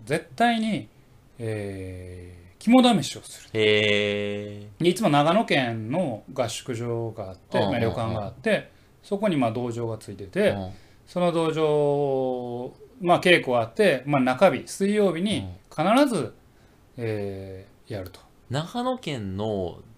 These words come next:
Speaker 2: 道場の深夜って、それだけでちょっと、ふん、あの、
Speaker 1: まあまあまあまあ、あんまり道場は別にそん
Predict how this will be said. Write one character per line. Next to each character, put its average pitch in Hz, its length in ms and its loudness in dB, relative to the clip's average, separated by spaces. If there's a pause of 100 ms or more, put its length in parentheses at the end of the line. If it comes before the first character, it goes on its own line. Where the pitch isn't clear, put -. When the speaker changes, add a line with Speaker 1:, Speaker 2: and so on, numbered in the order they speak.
(140)
Speaker 2:
道 160 380 2
場 85 280 -4
の 90 380 -4
深 - 420 -8
夜 92 120 -6
っ - 20 -18
て、 87 400 -6
そ - 180 -14
れ 190 60 -4
だ 214 100 -6
け 196 100 -8
で 131 40 -4
ち - 60 -8
ょ 107 60 -8
っ - 20 -16
と、 - 160 -6 (500)
ふ - 160 -4
ん、 139 200 0
あ 107 120 -2
の、 98 160 -2
Speaker 1:
ま 254 200 10
あ 175 80 8
ま 175 180 6
あ 151 60 8
ま 156 160 2
あ 156 60 4
ま 185 120 -4
あ、 220 40 -8
あ 269 40 -10
ん - 20 -12 (160)
ま 427 80 -2
り 359 80 2
道 370 200 6
場 208 80 4
は 143 60 0
別 139 100 0
に 139 100 4
そ 139 80 2
ん - 20 4